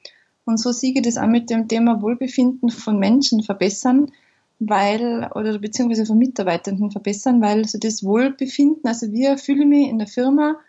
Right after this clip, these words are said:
wenn ich meinen Job mache, wie geht's mir, das ist natürlich auch sehr subjektiv. Aber trotzdem kann man es auf Unternehmensseite messen im Sinne von Mitarbeiterzufriedenheit oder Fluktuation oder Ausfallszeiten, Krankenstände und, und, und.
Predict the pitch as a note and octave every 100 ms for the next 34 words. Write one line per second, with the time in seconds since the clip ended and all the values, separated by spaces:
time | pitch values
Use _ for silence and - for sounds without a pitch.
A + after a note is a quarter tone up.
0 | _ _ _ _ - A3+ A#3 A#3 A3 G#3+
1 | A3 C#4 C#4 C#4 C#4 C#4 - A#3 A3 F#3+
2 | - C#4+ C4 B3 A3+ B3 A#3+ A#3 A3+ A#3
3 | - G#3 - G#3+ D#3+ - C#3+ C3 - _
4 | _ _ - - - _ - G#3 A3 A3+
5 | A#3 - C4+ C4 C4+ C4+ - A3+ A#3 B3
6 | B3 B3 G#3+ - A#3 G#3 G#3+ B3 B3+ A#3+
7 | A#3 - A3+ A3+ - C4 A#3+ A#3 A#3 A#3+
8 | A#3+ A#3 A3 A3 C#4 C4 A#3 A#3 A3+ -
9 | A#3 A#3+ A#3 A#3 A3+ A3 A3 A3 G#3 G3
10 | - A3 - F#3+ F#3 - A3 A3+ A3+ -
11 | G3+ G3+ G3 G3 G3 _ _ _ _ _
12 | - A3+ A3+ G#3+ G#3+ - G#3+ A3 - A3
13 | G#3+ F#3 A#3 A#3+ - A3+ A3 - A3 A3
14 | G3 G3 G3 -